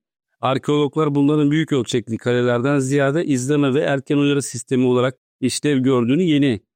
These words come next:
keşfetmiştir. Yükseklere inşa edilmiş bu küçük kalelerin duvarlarında dönemin garnizon askerlerine ait Yunanca ve yerel Slavca grafitiler bulunmuş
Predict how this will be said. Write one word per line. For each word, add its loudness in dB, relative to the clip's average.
keşfetmiştir. -8
Yükseklere 0
inşa 0
edilmiş 0
bu -10
küçük -16
kalelerin 0
duvarlarında 0
dönemin 2
garnizon 0
askerlerine -2
ait -2
Yunanca 0
ve 2
yerel 0
Slavca -2
grafitiler -2
bulunmuş 0